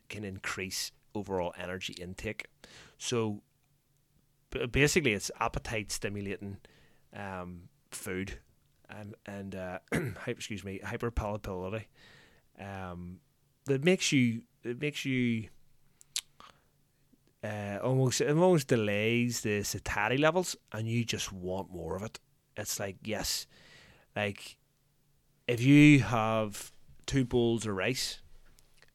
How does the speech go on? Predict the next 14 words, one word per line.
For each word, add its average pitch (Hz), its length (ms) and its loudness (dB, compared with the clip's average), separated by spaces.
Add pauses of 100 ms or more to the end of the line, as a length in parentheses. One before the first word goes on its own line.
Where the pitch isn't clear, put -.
(360)
two 127 180 -2
people 117 480 -6 (120)
eating 101 260 -8 (320)
a - 40 -16
bowl 117 220 -2
of 98 100 -4
rice 92 280 -6
each, 85 260 -10 (180)
each, - 360 -6 (1600)
and 101 220 -2
they 113 60 -4
both - 180 4
finish 107 320 0
it, - 140 -2